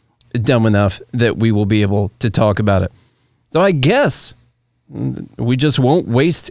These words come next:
any more time with this. We're gonna get right on to dumb bleep number one. Now, this one comes from Australia.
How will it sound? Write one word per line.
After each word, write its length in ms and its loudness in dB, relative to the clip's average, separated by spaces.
any 220 2
more 340 2
time 640 0
with 200 -2
this. 340 -2
We're 200 -2
gonna 180 2
get 240 0
right 320 2
on 320 2
to 480 0
dumb 300 2
bleep 380 -2
number 420 2
one. 460 2
Now, 220 2
this 260 0
one 280 0
comes 280 0
from 160 0
Australia. 920 0